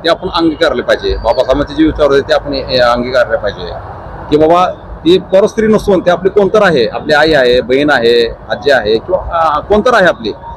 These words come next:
ही भावना ठेवून त्यांनी जयंतीमध्ये हसलेपणा करू नये. व्यवस्थित, हा, ठीक आहे, एक जल्लोष आहे,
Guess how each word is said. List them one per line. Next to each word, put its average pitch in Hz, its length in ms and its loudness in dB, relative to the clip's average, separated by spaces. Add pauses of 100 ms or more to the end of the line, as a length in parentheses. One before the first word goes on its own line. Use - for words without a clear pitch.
(180)
ही 175 60 0
भावना 170 300 0
ठेवून 180 340 2
त्यांनी 180 420 -2 (260)
जयंतीमध्ये 156 640 2 (180)
हसलेपणा 151 480 -2
करू 151 240 0
नये. 151 280 4 (720)
व्यवस्थित, 170 440 4
हा, 208 160 2
ठीक 214 200 0
आहे, 180 120 4
एक 170 120 0
जल्लोष 202 280 2
आहे, 165 200 2